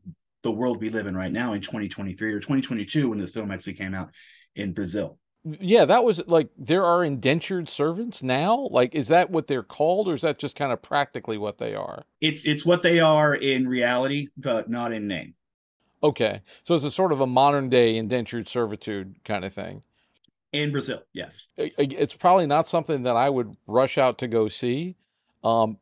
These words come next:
Speaker 2: but do you think this is like, you think this is gonna be like a Brazilian submission for the Oscars or to get awards and, and things like that?
Speaker 1: The acting is top notch. The, uh, the effects, the, the sound design,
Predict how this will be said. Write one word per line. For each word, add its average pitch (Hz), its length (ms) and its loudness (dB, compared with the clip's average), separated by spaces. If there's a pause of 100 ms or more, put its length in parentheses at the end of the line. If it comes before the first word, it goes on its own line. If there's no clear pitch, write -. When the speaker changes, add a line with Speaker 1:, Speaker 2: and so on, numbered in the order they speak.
Speaker 2:
but 139 160 2
do 123 60 -4
you 160 120 0
think 180 220 -4
this 165 200 -4
is 131 160 -4
like, 123 460 0
you 123 140 -6
think 147 200 -6
this 117 160 -6
is 117 80 -8
gonna 120 200 -4
be 110 380 -4 (680)
like 117 200 2 (120)
a 156 80 4
Brazilian 117 560 -2
submission 120 600 -6
for 113 300 -2
the 104 140 0
Oscars 156 720 -2
or 110 100 -4
to 104 160 -12
get 104 160 -2
awards 156 680 -2
and, 113 260 -12
and 127 160 -8
things 143 220 -8
like 143 160 -4
that? 180 300 -2 (280)
Speaker 1:
The 160 240 0
acting 190 320 2
is 202 120 -4
top 180 320 -2
notch. 170 480 -4
The, 127 640 -2
uh, 92 380 -10 (460)
the 117 140 0
effects, - 800 2
the, 110 640 -4 (800)
the 107 400 2
sound 165 420 6
design, 151 720 2